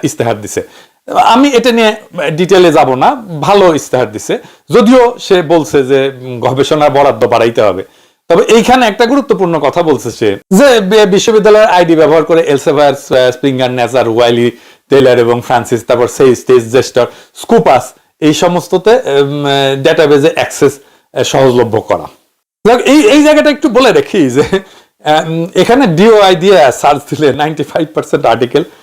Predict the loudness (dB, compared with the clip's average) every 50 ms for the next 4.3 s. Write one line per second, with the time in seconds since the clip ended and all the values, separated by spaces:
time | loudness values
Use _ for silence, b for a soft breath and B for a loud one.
0 | b b b _ -4 -2 -2 0 0 0 0 0 -2 -2 -2 -4 -8 -12 -14 -14
1 | -14 _ _ _ _ -4 0 0 0 0 -2 -8 -16 -18 -18 -18 -20 _ _ _
2 | _ _ _ _ 0 2 2 2 2 0 0 0 2 2 2 2 2 0 -2 -4
3 | -4 -6 -6 -2 -2 0 0 -2 -4 -6 -12 _ -8 -6 -6 -4 -2 -2 -2 -2
4 | -4 -6 -8 -10 -12 -12